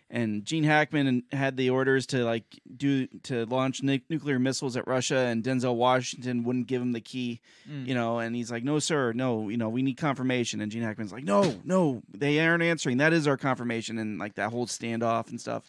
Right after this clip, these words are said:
Speaker 2: Was that, was that a true story about, like, the
Speaker 1: I don't know.
Speaker 2: You remember hearing about the nuclear submarine that almost launched
Speaker 1: Yeah, right.
Speaker 2: nuclear war because they had bad information or they
Speaker 1: Right.
Speaker 2: hadn't got information they
Speaker 1: Right,
Speaker 2: thought
Speaker 1: that they were supposed to
Speaker 2: something
Speaker 1: get.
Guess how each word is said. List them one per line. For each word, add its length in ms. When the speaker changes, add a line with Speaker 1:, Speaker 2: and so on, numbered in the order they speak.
Speaker 2:
Was 180
that, 420
was 120
that 140
a 80
true 240
story 420
about, 360
like, 220
the 100
Speaker 1:
I 100
don't 80
know. 240
Speaker 2:
You 80
remember 580
hearing 300
about 180
the 100
nuclear 460
submarine 640
that 280
almost 600
launched 540
Speaker 1:
Yeah, 340
right. 180
Speaker 2:
nuclear 320
war 300
because 680
they 160
had 220
bad 240
information 640
or 160
they 100
Speaker 1:
Right. 80
Speaker 2:
hadn't 320
got 300
information 640
they 140
Speaker 1:
Right, 140
Speaker 2:
thought 200
Speaker 1:
that 140
they 80
were 80
supposed 220
to 80
Speaker 2:
something 160
Speaker 1:
get. 140